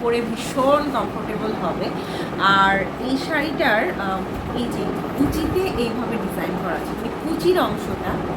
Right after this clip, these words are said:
এইভাবে যাবে, এই ডিজাইনটা, এটাই আর কি।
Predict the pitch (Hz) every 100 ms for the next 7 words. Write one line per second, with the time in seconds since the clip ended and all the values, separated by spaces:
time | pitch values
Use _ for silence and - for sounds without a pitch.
0 | - - - 226 220 240 180 165 - -
1 | - - - 214 214 - - 180 175 -
2 | 85 - - - - - - - - -
3 | - - - - - - - - - -
4 | 196 220 226 240 269 240 208 -